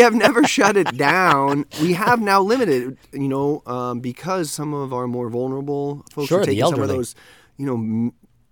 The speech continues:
Speaker 1: two A M, three A M time slots, and we just haven't been able to
Speaker 2: So what
Speaker 1: fill
Speaker 2: did you
Speaker 1: them.
Speaker 2: do? Do you
Speaker 1: So
Speaker 2: have a kind
Speaker 1: we're,
Speaker 2: of, like
Speaker 1: we've been keeping it f-,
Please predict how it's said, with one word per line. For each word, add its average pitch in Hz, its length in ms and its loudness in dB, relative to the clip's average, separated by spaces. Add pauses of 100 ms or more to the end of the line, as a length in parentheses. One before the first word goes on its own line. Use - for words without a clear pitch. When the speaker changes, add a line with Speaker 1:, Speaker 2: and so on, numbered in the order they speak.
Speaker 1:
two 135 240 -4
A 127 200 0
M, 123 200 -4
three 123 460 -2
A - 40 -4
M 147 260 -6
time 175 320 -10
slots, 120 260 -6
and 127 60 -8
we 120 60 -8
just 127 140 -8
haven't 131 200 -6
been 120 120 -4
able 120 220 -6
to 104 60 -8
Speaker 2:
So 143 100 2
what 143 120 8
Speaker 1:
fill 127 60 4
Speaker 2:
did 123 40 -4
you 117 60 -2
Speaker 1:
them. 107 80 -2
Speaker 2:
do? 117 200 4
Do 104 80 -4
you 110 60 0
Speaker 1:
So 202 60 8
Speaker 2:
have 254 100 6
a - 20 0
kind - 200 2
Speaker 1:
we're, - 40 -2
Speaker 2:
of, - 60 -6
like - 100 2
Speaker 1:
we've 285 80 2
been 285 140 0
keeping 220 260 -4
it 202 140 -2
f-, - 120 -20